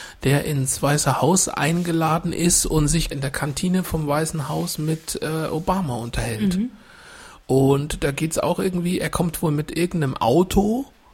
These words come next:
Speaker 1: ins Weiße Haus, dort aufs Gelände. Und Obama findet das Auto wohl total, irgendeine alte Corvette oder keine Ahnung was. Und da wollten sie damit auch mal rausfahren. Und der Secret Service hat gleich gesagt, äh, äh, du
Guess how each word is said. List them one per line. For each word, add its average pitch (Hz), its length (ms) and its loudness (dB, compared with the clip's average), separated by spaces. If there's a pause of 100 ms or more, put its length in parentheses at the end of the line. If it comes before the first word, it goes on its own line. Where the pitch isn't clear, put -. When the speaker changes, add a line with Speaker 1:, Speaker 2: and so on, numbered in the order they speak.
(240)
Speaker 1:
ins 190 320 4
Weiße 175 400 4
Haus, 185 260 2
dort 180 220 -2
aufs - 240 -2
Gelände. 156 380 2
Und 196 120 -2
Obama 151 520 0
findet 165 280 4
das 156 160 0
Auto 156 300 0
wohl 147 140 -2
total, 143 360 -2
irgendeine 120 420 -6
alte 131 260 -2
Corvette 127 540 -4
oder 127 200 -4
keine 135 300 -4
Ahnung 151 320 -2
was. 180 160 0 (280)
Und 147 80 -2
da 143 120 0
wollten 156 300 4
sie 151 100 0
damit 147 280 2
auch 139 100 2
mal 143 120 4
rausfahren. 185 800 4
Und 170 160 -2
der 156 60 2
Secret 165 360 0
Service 170 420 0
hat 165 140 -4
gleich 160 200 -2
gesagt, 160 340 0 (160)
äh, 214 120 4 (140)
äh, 165 200 0 (340)
du 175 300 -4